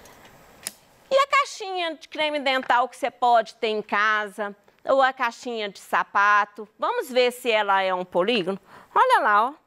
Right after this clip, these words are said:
Olhando só o contorno da caixinha. Só o contorno, ó. Segmento de reta, segmento de reta, segmento de reta, segmento de reta.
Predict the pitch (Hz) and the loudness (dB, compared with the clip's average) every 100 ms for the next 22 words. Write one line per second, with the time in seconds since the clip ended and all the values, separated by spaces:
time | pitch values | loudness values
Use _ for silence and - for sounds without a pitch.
0 | _ _ _ _ - 262 302 359 427 - | _ _ _ _ -2 2 2 0 0 4
1 | 440 494 523 523 - 320 320 349 277 240 | 4 4 4 4 4 6 6 2 -4 -2
2 | - 240 - - 208 156 151 - - _ | 0 -2 -2 -6 -6 -6 -8 -16 -20 _
3 | - - - - 370 453 - 466 453 - | -20 -20 -12 0 4 4 4 0 0 2
4 | 226 208 240 240 202 _ _ _ _ _ | 2 2 2 0 0 _ _ _ _ _
5 | _ _ _ _ 277 262 247 226 202 202 | _ _ _ _ 0 0 0 -2 -2 -2
6 | 190 180 180 180 208 - 294 440 _ _ | 0 2 4 4 2 2 0 0 _ _
7 | _ _ - - 269 294 285 262 233 208 | _ _ -8 0 2 2 0 -4 -4 -6
8 | 214 202 180 180 196 - 349 466 _ _ | -6 0 2 4 2 0 -2 -2 _ _
9 | _ _ - 277 277 294 269 240 220 202 | _ _ -4 2 4 2 -2 -4 -4 -4
10 | 202 226 190 185 - - 494 - _ _ | -4 0 2 4 2 0 -6 -6 _ _
11 | - - - 240 262 330 403 381 415 466 | -12 -4 0 4 4 4 0 -4 -6 -4
12 | 320 240 - 254 | 0 -2 -2 -12